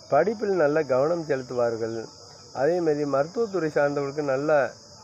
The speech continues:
அஹ், பலன் அளிக்கும். அதேமாதிரி சிமெண்ட், கம்பி, இரும்பு சம்பந்தப்பட்டவர்களுக்கு கொளுத்த லாபம் கிடைப்பதற்கான வாய்ப்புகள் உண்டு.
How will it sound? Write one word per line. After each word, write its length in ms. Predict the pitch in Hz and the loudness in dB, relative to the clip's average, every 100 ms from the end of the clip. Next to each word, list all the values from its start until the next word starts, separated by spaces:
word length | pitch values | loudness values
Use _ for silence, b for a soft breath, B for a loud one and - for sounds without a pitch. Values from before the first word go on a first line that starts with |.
| - | -8
அஹ், 300 | - 135 131 127 | 0 2 2 2
பலன் 280 | 135 147 190 | 2 2 4
அளிக்கும். 640 | 151 123 - 117 117 120 117 - - - | 2 -2 -4 -6 -4 -6 -8 -16 -20 -10
அதேமாதிரி 320 | 123 151 175 165 | -2 0 0 -2
சிமெண்ட், 600 | - 175 175 160 160 156 | -4 -4 -2 -2 -4 0
கம்பி, 600 | 147 170 165 156 156 147 | 0 0 -2 -2 -2 -2
இரும்பு 480 | 143 175 160 151 147 | -2 -2 -2 -4 -2
சம்பந்தப்பட்டவர்களுக்கு 920 | 147 156 151 135 131 127 131 147 151 123 - | -2 0 -2 -4 -4 -4 -4 -6 -6 -8 -4
கொளுத்த 300 | 151 175 175 | -4 -2 0
லாபம் 520 | 123 127 165 185 170 | 2 2 2 -4 -6
கிடைப்பதற்கான 720 | 135 135 131 127 123 120 143 | -6 -6 -4 -4 -4 -2 -2
வாய்ப்புகள் 460 | 120 110 143 147 131 | -2 -4 -4 -6 -6
உண்டு. 640 | 107 113 110 110 113 110 | -6 -8 -6 -4 -4 -6